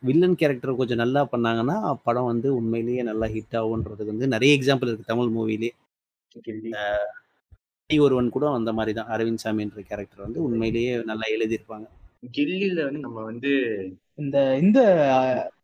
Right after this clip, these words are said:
Speaker 3: இந்த விருமாண்டி படத்துல கூட எடுத்துக்கிட்டீங்கன்னா, பசுபதியோட கேரக்டர், அவங்க ரெண்டு பேரோட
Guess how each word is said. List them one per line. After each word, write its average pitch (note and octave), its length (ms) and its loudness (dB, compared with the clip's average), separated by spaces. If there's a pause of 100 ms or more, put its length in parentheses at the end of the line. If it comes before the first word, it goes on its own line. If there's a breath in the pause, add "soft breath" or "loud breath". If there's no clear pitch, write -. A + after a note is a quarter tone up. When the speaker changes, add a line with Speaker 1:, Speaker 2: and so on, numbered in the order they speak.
(440)
Speaker 3:
இந்த C3+ 480 -4
விருமாண்டி G#3+ 480 6
படத்துல D3 300 2
கூட D3+ 280 2
எடுத்துக்கிட்டீங்கன்னா, C3+ 720 -6
பசுபதியோட C#3 880 -2
கேரக்டர், C#3 500 0 (840 soft breath)
அவங்க C3 380 2 (420)
ரெண்டு F3+ 320 6 (160)
பேரோட D#3+ 300 4